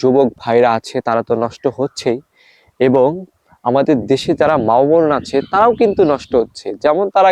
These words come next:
কিন্তু এখন দেখতে পারবেন আপনারা যে আমাদের দেশে এখন কাপল ভিডিও যে বানায়, তারা কিন্তু দিন দিন বেড়ে যাচ্ছে। তারা কিন্তু অনলাইনে এই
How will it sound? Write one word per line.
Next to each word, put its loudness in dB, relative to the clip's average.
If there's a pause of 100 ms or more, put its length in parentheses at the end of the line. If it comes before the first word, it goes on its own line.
কিন্তু 2 (540)
এখন 0 (160)
দেখতে -2 (100)
পারবেন 2
আপনারা 0 (220)
যে 2 (440)
আমাদের 0 (100)
দেশে -2
এখন -2 (140)
কাপল 2 (880)
ভিডিও 4 (100)
যে 4 (100)
বানায়, 0
তারা 2
কিন্তু 0 (100)
দিন 2 (100)
দিন 2 (140)
বেড়ে 4 (100)
যাচ্ছে। -8 (200)
তারা -2 (100)
কিন্তু 0 (600)
অনলাইনে 2 (680)
এই 2